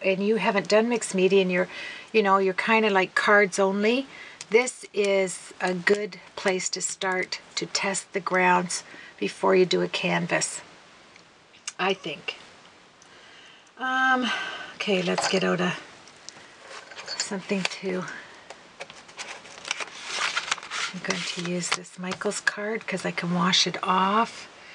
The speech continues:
This is for somebody. I'm sending them this Michael card. I still haven't got it out. Um, let's get...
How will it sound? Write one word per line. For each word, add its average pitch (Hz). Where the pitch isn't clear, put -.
This -
is -
for 185
somebody. 190
I'm 170
sending 180
them 175
this 175
Michael 180
card. 190
I 185
still 180
haven't 175
got 175
it 170
out. 185
Um, 185
let's 208
get... -